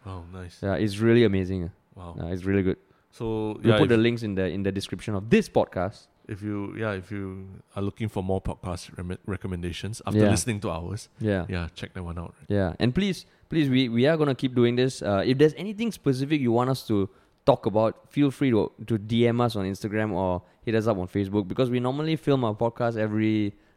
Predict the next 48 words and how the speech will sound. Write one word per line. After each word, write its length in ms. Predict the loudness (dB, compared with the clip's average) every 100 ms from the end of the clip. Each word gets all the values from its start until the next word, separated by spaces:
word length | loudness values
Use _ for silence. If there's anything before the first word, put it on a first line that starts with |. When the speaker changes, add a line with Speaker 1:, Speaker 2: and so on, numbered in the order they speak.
| _
Speaker 2:
Thursday 460 | 2 2 4 2 4
or 140 | 2
Friday. 420 | 2 0 0 -2 -6 _ _ -10
Speaker 1:
Yeah. 100 | -4
Speaker 2:
So 60 | 0
there'll 160 | 2
definitely 320 | 2 0 0 0
be 40 |
one 200 | 0 0
a 60 | 0
week. 280 | -2 -4 -16 -12
Speaker 1:
Yeah. 140 | -4
Speaker 2:
And 260 | 0 2 2
we, 320 | 2 2 0
we, 220 | -2 -4 -2
we 160 | 2 4
always 460 | 6 4 2 -2
look 200 | -2 -2 -4 _ _ _ _ _ -12
high 280 | 0 2
and 180 | 4 4
wide 280 | 4 4 2
to, 200 | -2 -2
to 120 | -4 -6
find 240 | -6 -4
the 40 | -4
best 340 | -2 -4 -4
things 160 | -8 -6
to 60 |
talk 140 | -4 -4
about. 200 | -4 -2
But 80 |
if 100 | -2
you 140 | -2 -2
chance 320 | -4 -6 -6
upon 180 | -6 -4
something 240 | -4 -2
that 80 | -2
you 100 | -2
think 180 | -2 -4
is 80 | -2
worth 160 | -4
talking 240 | -4 -8 -6
about, 260 | -4 -4 -6 -20 _
just 180 | -2
let 140 | 2 2
us 100 | 2
know, 160 | 0
man. 220 | -2 -4